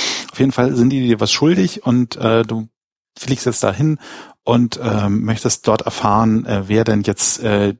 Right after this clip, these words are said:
die sogenannten, äh, Shikadi sind, ähm, die, äh, drohen, äh, das, äh, die Galaxie zu unterjochen mit irgendwelchen, äh, Armageddon-Machines und so. Und,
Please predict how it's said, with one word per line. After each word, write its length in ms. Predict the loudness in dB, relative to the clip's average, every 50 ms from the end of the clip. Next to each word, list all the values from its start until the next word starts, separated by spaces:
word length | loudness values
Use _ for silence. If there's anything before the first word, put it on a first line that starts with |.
| -6
die 240 | -6 -4 -4 -4 -4 -4
sogenannten, 840 | -4 -4 -2 -2 -2 0 0 -2 -2 -2 -2 -2 -2 -2 -2 -6 -8
äh, 320 | -6 -4 -2 -2 -2 -2 -2
Shikadi 1040 | -4 -4 -4 -2 -2 -4 -4 -4 -2 0 2 2 2 2 0 -2 -4 -4 -2 -2 -2
sind, 440 | -2 -2 0 0 2 0 0 -2 -4 -10 -20 -20 -20 -20 -20 -20 -10 -4
ähm, 500 | 0 2 2 2 4 4 4 2 2 0 -2
die, 280 | -2 0 2 2 2 0
äh, 240 | 0 0 -2 -2
drohen, 520 | 0 -2 -2 0 2 2 4 4 4 4 2
äh, 260 | 0 -2 -2 -4 -2
das, 240 | 0 0 0 0 -2 -4 -4
äh, 260 | -4 -4 -2 -2 -4
die 120 | -6 -4 -2
Galaxie 400 | 0 0 0 0 0 0 -2 -2
zu 160 | -2 -2 -2
unterjochen 760 | 0 2 2 2 4 2 0 0 0 0 0 0 0 0 0
mit 400 | 0 0 -2 -2 -4 -6 -8 -6 -4
irgendwelchen, 680 | -4 -2 -2 0 0 0 0 0 0 2 2 0 0
äh, 40 | 0
Armageddon-Machines 1600 | 0 0 0 0 0 -2 -4 -4 -2 0 0 0 2 2 2 2 2 2 2 0 0 0 -2 -4 -4 -4 -2 -2 -2 -4 -6 -6
und 120 | -6 -8 -8
so. 220 | -8 -10 -12 -14 -16 _ _ _ _ _ _ _ _ _ _ _ _ -20 -20 -20 -20 _ _ -20 -20 -20 _ _ _ _ -6
Und, 500 | -2 0 0 2 0 0 -4 -6 -12